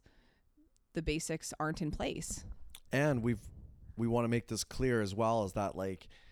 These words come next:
Speaker 2: if someone said, like, "Okay, so, like, I've mastered the basics, Zach and Jen, like, what now?" The answer could be nothing.
Speaker 1: Mm-hmm.
Speaker 2: Like, the, the basics is, like, I like to think I'm doing nothing fancy with my nutrition, everybody.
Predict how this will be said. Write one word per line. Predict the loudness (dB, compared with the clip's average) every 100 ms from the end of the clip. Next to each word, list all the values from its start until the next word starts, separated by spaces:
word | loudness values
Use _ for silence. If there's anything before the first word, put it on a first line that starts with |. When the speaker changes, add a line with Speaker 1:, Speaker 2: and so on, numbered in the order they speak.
| -20 -20 -16 -4
Speaker 2:
if | 0
someone | 2 2
said, | 0 2
like, | 2
"Okay, | 6 6 6
so, | 4
like, | 2 4
I've | 0 2
mastered | 2 2 0 -2
the | 0
basics, | 2 2 0 -2
Zach | -2 -2 -2
and | -2
Jen, | -2
like, | -4 -6 -10 _ -4
what | 2 2 2
now?" | -2 -2 -4 -10 -20 -20 _ _ _ 0
The | 2
answer | 4 2
could | 2 2
be | 2
nothing. | -2 -4 -8 -10 -12 -4
Speaker 1:
Mm-hmm. | -2 -2 -6 -6
Speaker 2:
Like, | -6 -6 -8
the, | -6 -6 -2
the | -2
basics | 2 2 2 0 -2 -2 -4 -6 -10 _ _ _ _ -12 -2
is, | 0 0
like, | 2
I | 4
like | 4 0
to |
think | -2 -2
I'm | 0
doing | 0 0 -2 -2
nothing | -2 -4 -6
fancy | -2 -2 0 -2
with | -2
my | -2
nutrition, | -4 -4 -6 -6 -6
everybody. | -6 -8 -8 -8